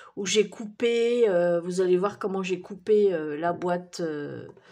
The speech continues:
la boîte de compresses. Et, euh, mais bon, voilà, ça reste pour, en fait,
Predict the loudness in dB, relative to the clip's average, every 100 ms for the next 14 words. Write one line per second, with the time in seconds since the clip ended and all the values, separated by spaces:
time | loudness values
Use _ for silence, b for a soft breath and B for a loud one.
0 | b b -4 0 0 0 -4 -4 -10 -4
1 | -4 -4 -6 -12 -16 B B B B B
2 | 0 2 4 2 -2 -4 -6 -6 -8 -12
3 | -16 -20 _ _ _ -10 -8 -4 -4 -4
4 | -4 -2 -2 -4 -6 -6 -8 -8 -6 -4
5 | 2 2 2